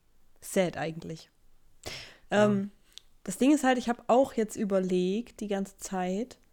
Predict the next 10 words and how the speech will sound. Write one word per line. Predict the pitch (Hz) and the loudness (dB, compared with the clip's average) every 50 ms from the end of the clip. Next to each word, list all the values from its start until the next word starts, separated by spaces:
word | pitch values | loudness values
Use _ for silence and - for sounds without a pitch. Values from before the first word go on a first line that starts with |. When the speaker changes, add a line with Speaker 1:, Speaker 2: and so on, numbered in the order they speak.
| _ _ _ _ _ _ | _ _ _ _ _ _
Speaker 1:
ähm, | 196 196 190 185 185 190 185 - - - 214 196 | -2 -2 0 0 -2 -4 -6 -10 -10 -12 -10 -6
weil | - 202 214 233 247 - - - - _ _ _ - _ _ _ _ | -4 0 2 2 2 2 0 -6 -16 _ _ _ -20 _ _ _ _
so | _ - 214 220 | _ -6 -6 -4
grundsätzlich | - - - 220 262 311 311 - 233 226 233 - - - 170 160 165 - - - - | -4 -4 0 4 4 4 4 2 0 0 0 -2 -8 -6 -6 -6 -6 -8 -8 -6 -6
attraktiv | 180 - - - 190 185 - - - - 214 240 285 349 339 - - - _ _ _ - | -6 -4 -4 -6 -6 -6 -8 -6 -2 0 4 6 6 4 4 0 -8 -20 _ _ _ -20
finde | - - - 233 220 214 208 | -16 -2 2 2 2 2 0
ich | - - - - | -4 -8 -4 -2
echt | 175 214 214 - - - | -2 -2 -2 -4 -8 -12
viele | - - 208 196 185 165 | -6 -6 -4 -2 -2 -4
Leute | 156 151 151 156 151 - - 151 170 | -4 -4 -4 -6 -8 -8 -8 -10 -10